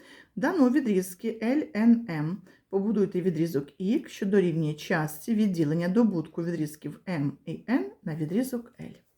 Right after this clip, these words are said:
Приступаємо до виконання. Нам дано відрізки M, N, L. Потрібно побудувати відрізок X, що дорівнює частці відділення відріз-, добутку відрізків M і N на відрізок X.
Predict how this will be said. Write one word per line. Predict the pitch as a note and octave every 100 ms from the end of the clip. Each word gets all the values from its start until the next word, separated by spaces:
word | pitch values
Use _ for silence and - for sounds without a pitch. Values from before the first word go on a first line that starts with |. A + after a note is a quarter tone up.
| _ _ - - - - _ _ - -
Приступаємо | G4+ - A#3+ - E3 E3+ E3+
до | G#3+
виконання. | C4 A#3 E3 D#3+ D#3 D#3
Нам | F3+ G#3
дано | G3 F3+ E3+
відрізки | E3 E3 F3+ - - - F#3
M, | E3 D3
N, | - D#3+ D3 C#3+
L. | D#3+ D3+ E3+ C#4+ - _ _ _ _ _ _ _ _
Потрібно | D4 - C4 A3+ A#3
побудувати | C#4+ D4+ D#4+ C4 F3 D#3+ C#3 -
відрізок | A3+ G3 F#3 F3+ E3 D#3+ _ _ _
X, | F#3 G#3+ -
що | - G3+
дорівнює | F#3 F3 D#3 D3+ F3+ A#3 D4+ -
частці | - G3+ E3 E3+ - D#4 - -
відділення | G#3+ D4 F#3 E3 D3+ F3+ A3
відріз-, | A#3 G3 F#3 E3 -
добутку | G3 G3+ G3+ - F3
відрізків | E3 E3 D#3 - C#3+ -
M | D#3+ D3+ -
і | -
N | - C#4+ G#4
на | A#3
відрізок | D#3+ D#3+ A#3+ C#4+ B3+ - -
X. | D3 - -